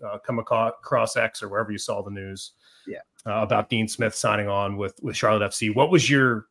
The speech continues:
Speaker 1: what was your reaction when you saw that?
Speaker 2: Yeah, a,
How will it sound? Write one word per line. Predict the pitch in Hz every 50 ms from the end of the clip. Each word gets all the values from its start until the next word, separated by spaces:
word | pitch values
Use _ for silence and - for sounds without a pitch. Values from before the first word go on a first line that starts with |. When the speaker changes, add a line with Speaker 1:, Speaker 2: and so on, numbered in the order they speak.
| _
Speaker 1:
what | - 127 127 135
was | 139 107
your | 123 123
reaction | 117 117 117 139 147 - - 117
when | 107 107
you | 107
saw | - - 113 127
that? | 113 87 87 - _ _ _ _ _ _ _ _ _ _ _ _ _ _ _ _ _ _ _ _ _ _ _ -
Speaker 2:
Yeah, | 226 208 240 247 226 180 160 151
a, | - -